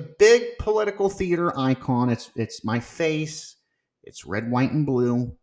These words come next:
It looks like something out of an old Ronald Reagan political poster. You cannot miss it. Drop me a line.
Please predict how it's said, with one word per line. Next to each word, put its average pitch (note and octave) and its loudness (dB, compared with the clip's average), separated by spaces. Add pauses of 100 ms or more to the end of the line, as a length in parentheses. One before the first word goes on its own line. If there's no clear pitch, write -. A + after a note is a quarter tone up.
(440)
It - -16
looks G#2+ -12
like B2+ 0
something C#3 -4
out C3 -2
of A#2 -2
an A2+ -6 (100)
old F3+ 6
Ronald E3+ -2
Reagan C#3+ 2
political C3+ 0
poster. D3+ -2 (560)
You A2 -8
cannot A#2+ -4 (220)
miss G#2+ 2
it. A#1 -18 (140)
Drop A#2+ 2
me E3 2
a D#3+ 0
line. E3 -2